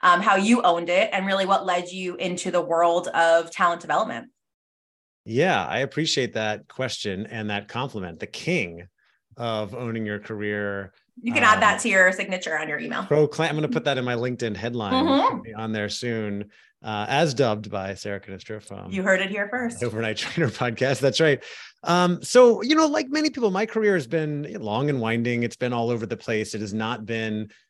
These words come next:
Speaker 2: uh, I, I think we know this. You work with a lot of people on their careers. You coach a lot of people. Uh, sometimes there's this, um,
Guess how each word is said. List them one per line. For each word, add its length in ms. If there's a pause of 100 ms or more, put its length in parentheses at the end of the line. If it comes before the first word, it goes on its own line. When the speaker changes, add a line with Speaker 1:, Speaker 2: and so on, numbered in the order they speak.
(220)
Speaker 2:
uh, 240
I, 220
I 40
think 200
we 120
know 220
this. 240
You 200
work 280
with 100
a 60
lot 180
of 60
people 220
on 100
their 120
careers. 460
You 80
coach 280
a 40
lot 240
of 60
people. 440 (340)
Uh, 200
sometimes 440
there's 340
this, 440 (480)
um, 560